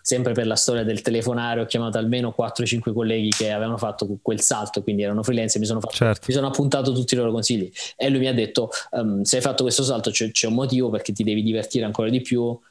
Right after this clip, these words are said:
Speaker 1: hai il, il, il diritto a cercare di essere felice e non, mm, fare mai compromessi con la qualità." Cioè, cerca di fare sempre più cose belle che ti divertono e fatele pagare di più.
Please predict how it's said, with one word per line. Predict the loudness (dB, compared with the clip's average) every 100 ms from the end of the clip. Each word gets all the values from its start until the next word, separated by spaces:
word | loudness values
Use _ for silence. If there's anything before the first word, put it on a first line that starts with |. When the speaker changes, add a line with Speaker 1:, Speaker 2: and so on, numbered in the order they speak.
| _
Speaker 1:
hai | -6 0 0 2 2
il, | 2 0
il, | 0 0 0
il | 2
diritto | 2 2 2 -2
a |
cercare | -2 -2 0 0
di |
essere | 0 0 0
felice | 2 2 2 0 -2 -12 -6
e | 0
non, | 2 2 2 2 2 2 -2 -2
mm, | 0 2 2
fare | 0 2
mai | 0 0
compromessi | 0 0 0 2 2
con | 0
la | 0
qualità." | -2 -2 -2 -4 -10 _ _ -20 -2
Cioè, | -2
cerca | 0 0 0 0
di | 0
fare | 0 -2 -4 -6 _
sempre | -2 0 0 0
più | 0
cose | 0 0 2 2
belle | 2 2 2 2
che | 2 0
ti | 2
divertono | 2 0 -4 -2 -2 -2 -6 -14 _ _ -8
e | -4
fatele | -4 -4 -4
pagare | -2 -2 -2
di | -4
più. | -4 -8